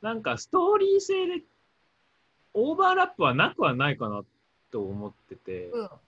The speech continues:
Speaker 2: うん、うん、わかる。
Speaker 1: メッセージ性とかあるじゃん。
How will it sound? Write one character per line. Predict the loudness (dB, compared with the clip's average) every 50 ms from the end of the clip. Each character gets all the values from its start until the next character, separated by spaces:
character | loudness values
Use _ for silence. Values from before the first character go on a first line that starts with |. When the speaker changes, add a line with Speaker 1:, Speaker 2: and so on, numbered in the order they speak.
| _ -14
Speaker 2:
う | -12
ん、 | -12 -12 -14 -14 -14
う | -14
ん、 | -14 -14 -14
わ | -14 -14 -14
か | -10 -8 -8 -8
る。 | -8 -8 -12 -12 -16 _ _
Speaker 1:
メ | -2 -2
ッ |
セ | 0 0 0 0 0
ー | 0
ジ | 0 -2
性 | -2 0 0 0 2
と | 0 -2 -2
か | 0 2 2
あ | 4
る | 2 2 0
じ | 0 -2
ゃ | -6
ん。 | -8 -10